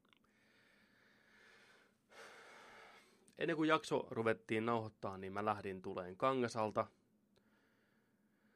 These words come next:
Olin siellä viettämässä ihanaa iltaa tyttöystäväni kanssa. Terveisiä Siinalle. Mä tiedän, että sä kuuntelet tätä. Katsottiin Handmaiden's Taleä. Handma-, Handmaid's Taleä.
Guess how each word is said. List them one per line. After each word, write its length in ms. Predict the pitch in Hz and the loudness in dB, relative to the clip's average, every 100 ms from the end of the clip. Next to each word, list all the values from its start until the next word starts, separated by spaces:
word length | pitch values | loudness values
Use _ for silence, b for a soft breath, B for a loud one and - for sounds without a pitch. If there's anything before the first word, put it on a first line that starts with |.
| _ _ _ - | _ _ _ -6
Olin 160 | - 101 | -4 -2
siellä 320 | 120 104 101 - _ _ - | 0 0 -2 -8 _ _ -6
viettämässä 440 | 113 107 104 104 - | -2 0 -2 -4 -2
ihanaa 360 | 123 110 98 | -2 0 0
iltaa 420 | 117 160 135 135 117 | 2 0 2 0 0
tyttöystäväni 580 | 120 113 107 113 107 | 0 0 -2 -2 -4
kanssa. 360 | 104 110 107 110 | -2 -6 -8 -10
Terveisiä 440 | - 107 104 101 101 | -6 -4 -4 -6 -8
Siinalle. 460 | 135 131 120 117 107 | -6 -6 -6 -8 -6
Mä 80 | |
tiedän, 120 | 107 104 | -2 -2
että 60 | |
sä 60 | 101 | -2
kuuntelet 460 | - 127 127 113 - | -6 -4 -2 -4 -6
tätä. 280 | 107 107 107 _ _ _ | -10 -10 -10 _ _ _
Katsottiin 580 | - 117 113 117 - - _ _ _ _ _ _ _ _ _ | 0 0 0 0 0 -4 _ _ _ _ _ _ _ _ _
Handmaiden's 1080 | - 147 143 117 113 107 107 101 104 - - _ _ - | 4 6 6 2 0 4 4 4 0 -6 -14 _ _ 0
Taleä. 580 | 117 107 95 85 92 - b b b _ _ | 4 4 4 0 -2 -4 b b b _ _
Handma-, 500 | - 110 107 107 98 - - | -12 -8 -4 -2 -2 -6 -6
Handmaid's 640 | 123 110 - 110 101 - | -6 -6 -4 -4 -4 -10
Taleä. 460 | - - 71 67 - | -8 -8 -6 -10 -14